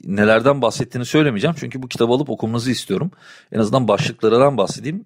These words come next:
Biraz kitapları tanıtayım ki siz de lütfen bu kitapları, e, alıp okuyun ve bu, e, detaylı bilgileri siz de o-, okuyarak onları öğrenirseniz daha iyi olur diye düşünüyorum.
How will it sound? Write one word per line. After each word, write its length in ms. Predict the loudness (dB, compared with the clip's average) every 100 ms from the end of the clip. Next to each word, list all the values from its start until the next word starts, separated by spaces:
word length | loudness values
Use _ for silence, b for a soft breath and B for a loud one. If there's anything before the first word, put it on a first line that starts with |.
| -14
Biraz 260 | -4 -4
kitapları 380 | -2 -4 -4 -6
tanıtayım 360 | -4 -4 -4 -6
ki 100 | -2
siz 220 | -2 2
de 120 | 0 B B B B -4
lütfen 380 | 0 2 0 -2
bu 140 | -8
kitapları, 600 | 0 -2 0 0 2 0 -6 _ -4
e, 360 | -4 -4 -6
alıp 360 | -2 -2 -2 -4
okuyun 480 | -4 0 -2 -2 -2
ve 260 | 2 2 0 B B B -4
bu, 340 | 0 2 0 -4 -8
e, 240 | -4 -2 0
detaylı 380 | 2 2 2
bilgileri 320 | -2 -2 -4 -2
siz 260 | -4 0
de 180 | 0 0 b b b b _
o-, 180 | -8 -6 -4
okuyarak 420 | 2 4 2 -2
onları 380 | -6 -6 -8 -6
öğrenirseniz 600 | -4 -4 -8 -12 -12 -2
daha 160 | 2 2
iyi 60 |
olur 180 | 0 -8
diye 100 | -10
düşünüyorum. 400 | -12 -10 -8 -8